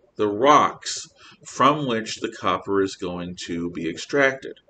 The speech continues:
The heat gets to such a point that the metal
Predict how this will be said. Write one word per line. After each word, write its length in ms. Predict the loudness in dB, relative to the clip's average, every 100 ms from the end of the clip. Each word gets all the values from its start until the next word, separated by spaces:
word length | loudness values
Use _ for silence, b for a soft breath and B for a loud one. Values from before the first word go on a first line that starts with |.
| _ _ -20 B B B B _ _ _ _
The 100 | -8
heat 300 | 2 4 4
gets 220 | 2 0 -2
to 100 | -4
such 280 | -2 -2
a 60 | -4
point 480 | -4 -2 0 -2 -2
that 160 | -4
the 100 | -2
metal 540 | -4 0 4 4 0